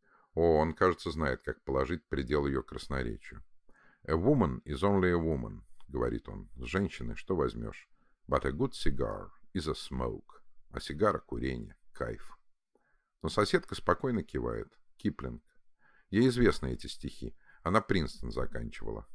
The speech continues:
Creative writing. Так вот, этот Киплинг автомобили дарил, а ребенка ей сделать отказывался.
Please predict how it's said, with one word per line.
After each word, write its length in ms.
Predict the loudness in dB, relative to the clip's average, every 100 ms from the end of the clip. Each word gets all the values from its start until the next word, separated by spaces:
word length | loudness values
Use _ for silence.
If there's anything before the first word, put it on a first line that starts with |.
| -2
Creative 420 | 4 4 2 -4 -4
writing. 480 | -2 -4 -8 -16 -20 -20 -20 _ _ _ _ -4
Так 180 | -2 4
вот, 320 | 4 4 2 -4
этот 300 | 0 0 0
Киплинг 600 | -2 -4 -2 -4 -4 -4 -2
автомобили 640 | 0 4 6 6 4 0
дарил, 460 | 0 0 -2 -6 -2
а 100 | 2
ребенка 460 | 4 4 2 0
ей 140 | -2 -2
сделать 380 | 0 2 4 2
отказывался. 800 | 0 -4 -8 -8 -8 -10 -14